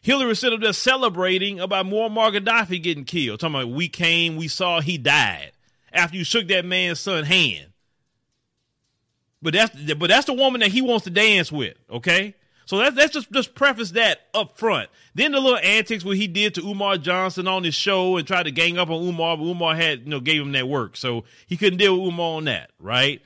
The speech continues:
It's just a, and then after he lost his show, okay, you know, little scandals he had about giving Hillary the debate questions. I mean, he, his integrity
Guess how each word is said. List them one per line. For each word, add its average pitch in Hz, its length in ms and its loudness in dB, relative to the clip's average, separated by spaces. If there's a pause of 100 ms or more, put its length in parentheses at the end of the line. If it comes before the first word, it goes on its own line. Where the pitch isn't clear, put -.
(300)
It's 220 120 -2
just 302 160 -2
a, 254 180 -4
and 196 160 -4
then 247 380 0 (260)
after 247 260 0
he 240 140 -2
lost 247 340 0
his 208 120 -2
show, 165 420 -2 (280)
okay, 139 340 -2
you 190 100 0
know, 226 160 0
little 202 180 0
scandals 185 520 0
he 185 120 -8
had 170 380 0
about 160 420 -2 (280)
giving 180 280 0
Hillary 180 440 2
the 170 100 -2
debate 160 500 0
questions. 170 500 0
I 202 60 2
mean, 220 240 -2
he, 214 200 -2
his 226 260 -6
integrity 180 840 -2